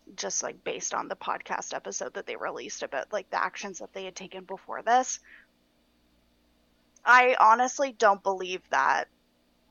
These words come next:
they would brush something under the rug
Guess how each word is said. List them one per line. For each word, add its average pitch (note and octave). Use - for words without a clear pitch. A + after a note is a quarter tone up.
they F3+
would G3
brush F#3+
something G3+
under F#3+
the F3+
rug F3+